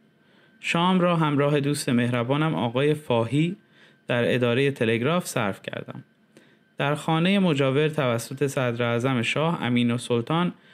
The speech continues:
مجلس روزخوانی فوق‌العاده گسترده‌ای برپا گردیده بود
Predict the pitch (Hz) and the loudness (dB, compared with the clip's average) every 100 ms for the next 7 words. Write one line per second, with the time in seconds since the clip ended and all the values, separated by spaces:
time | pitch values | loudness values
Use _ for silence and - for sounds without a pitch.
0 | _ _ 131 131 156 170 180 135 113 117 | _ _ -2 0 0 0 2 2 2 0
1 | - 117 123 156 156 123 117 113 110 113 | -2 0 2 0 0 0 2 2 0 0
2 | 117 - 110 110 131 107 95 98 95 95 | -2 -2 -2 0 0 0 0 -2 -2 -2
3 | 92 87 - 85 85 - | -2 -2 -6 -6 -8 -10